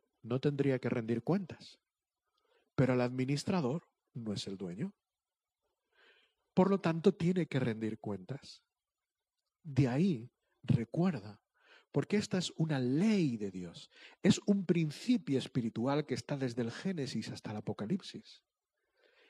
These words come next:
Jesucristo también lo contempló y lo enseñó. Por eso en la palabra de Dios está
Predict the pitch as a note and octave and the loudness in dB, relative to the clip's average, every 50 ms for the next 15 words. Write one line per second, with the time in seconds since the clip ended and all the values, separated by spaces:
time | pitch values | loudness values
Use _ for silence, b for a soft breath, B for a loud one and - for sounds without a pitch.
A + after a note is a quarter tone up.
0 | _ _ _ - - C#3+ - - C3+ - - C#3 A#2+ A#2 A2 - - - F3 - | _ _ _ -2 0 2 2 2 0 2 4 4 4 4 4 0 -2 -4 -2 -2
1 | C3+ B2 A#2 A2+ C3 D#3+ E3 D#3+ D3 C3+ - - B2+ A#2+ A#2+ A2+ A2+ G#2 G#2 - | -4 -6 -2 -2 0 0 2 0 -2 -2 -2 -4 -4 -4 -2 -4 -6 -6 -6 -6
2 | - C#3 E3 F3+ F3 D3+ - - C3 B2+ B2 A#2 A#2+ A2+ A2 - - A#2 A2+ B2+ | -4 -2 -2 0 0 -2 0 2 4 4 4 4 4 0 -2 -4 -6 -6 -4 -4
3 | D#3 G3 G3+ D3 - - _ _ _ _ _ _ _ _ _ _ _ _ _ _ | -4 -4 -4 -6 -8 -14 _ _ _ _ _ _ _ _ _ _ _ _ _ _
4 | _ _ _ _ _ _ _ _ _ - _ _ _ - C3+ C#3+ F#3+ - - G3+ | _ _ _ _ _ _ _ _ _ -20 _ _ _ 0 4 4 4 4 4 2
5 | F3+ D#3 C#3+ - D3 D#3 E3 E3 D3+ C3 A#2+ A#2+ B2+ D3+ E3 E3 - - - B2+ | 2 2 2 0 0 2 2 4 4 4 4 4 4 4 4 2 0 -2 0 0
6 | C#3 - - - D3+ D3+ | 0 0 0 0 0 2